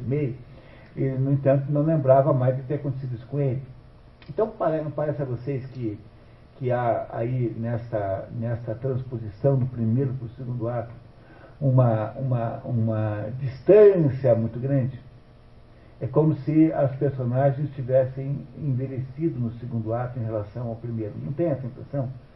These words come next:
Não dá essa impressão pra vocês? Dá, né? Claramente dá essa impressão, não é isso?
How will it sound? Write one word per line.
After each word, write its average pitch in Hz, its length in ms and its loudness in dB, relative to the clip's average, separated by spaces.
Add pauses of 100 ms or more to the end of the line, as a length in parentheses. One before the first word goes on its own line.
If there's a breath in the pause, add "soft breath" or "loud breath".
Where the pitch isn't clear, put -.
(200 loud breath)
Não 143 80 -4
dá 135 140 4
essa 131 160 0
impressão 120 320 -4
pra 113 120 -6
vocês? 120 320 -8 (1500)
Dá, 123 200 2
né? 160 280 0 (440)
Claramente 139 600 2
dá 127 220 2
essa - 360 0
impressão, - 520 -8
não 110 80 -8
é 135 60 -4
isso? 139 300 -4